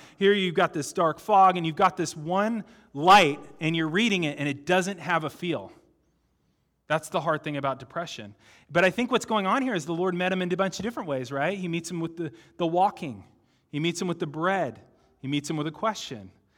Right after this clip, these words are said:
And now he's ready to meet him in his word. Ultimately, that's where we need to be, um, is, is in his word. His word where he speaks to us. I think that's what the Lord was doing here, is he was breaking down.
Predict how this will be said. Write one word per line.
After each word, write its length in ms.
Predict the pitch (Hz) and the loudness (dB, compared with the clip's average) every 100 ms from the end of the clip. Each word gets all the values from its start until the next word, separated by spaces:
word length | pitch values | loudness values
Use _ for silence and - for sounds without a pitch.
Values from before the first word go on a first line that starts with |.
| _ _ | _ _
And 140 | 127 139 | -8 -4
now 200 | 156 170 | 0 0
he's 180 | 175 147 | 0 -4
ready 240 | 151 147 | -4 -4
to 80 | 139 | -4
meet 240 | 143 143 | -4 -4
him 120 | 139 | -4
in 60 | 127 | -8
his 140 | 120 | -10
word. 260 | 131 139 127 | -8 -8 -4
Ultimately, 520 | 139 156 170 147 135 | -4 -6 -10 -10 -8
that's 260 | 131 127 - | -6 -8 -10
where 100 | 131 | -12
we 120 | 127 | -8
need 160 | 127 123 | -8 -10
to 80 | |
be, 260 | 123 147 104 _ _ _ _ | -12 -14 -16 _ _ _ _
um, 280 | 127 123 117 | -10 -10 -10
is, 240 | 131 120 - | -10 -12 -12
is 160 | 127 113 | -12 -12
in 180 | 135 127 | -12 -10
his 160 | 117 | -10
word. 280 | 117 131 117 | -12 -10 -10
His 200 | 110 - | -12 -14
word 440 | 127 135 147 147 | -16 -10 -6 -6
where 140 | 123 117 | -8 -10
he 60 | |
speaks 480 | 110 - - 131 - | -10 -12 -12 -12 -12
to 140 | - 113 | -14 -12
us. 100 | - | -12
I 80 | |
think 160 | 120 139 | -12 -10
that's 220 | 131 127 | -10 -10
what 100 | 135 | -12
the 80 | 131 | -12
Lord 180 | 123 123 | -12 -12
was 140 | 123 | -14
doing 240 | 135 143 135 | -12 -12 -12
here, 140 | 113 | -14
is 100 | 110 | -12
he 80 | 120 | -12
was 100 | 110 | -14
breaking 540 | 110 123 131 139 147 | -12 -8 -8 -8 -10
down. 300 | 143 151 113 | -8 -8 -8